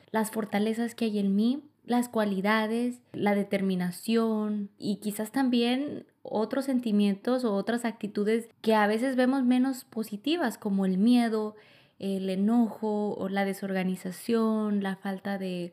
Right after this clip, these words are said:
establecer prioridades, la falta de, de toma de decisiones, etcétera, ¿no?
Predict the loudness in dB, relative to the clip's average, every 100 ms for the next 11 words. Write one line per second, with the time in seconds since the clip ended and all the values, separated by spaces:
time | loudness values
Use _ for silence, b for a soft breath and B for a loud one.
0 | _ -4 -2 -2 -2 -2 0 0 0 2
1 | 2 2 0 -2 -4 -4 -4 -2 -4 0
2 | 2 2 0 -4 -8 -6 -2 0 0 -4
3 | -8 -6 0 2 2 -2 -6 -14 -8 -6
4 | -6 -6 -6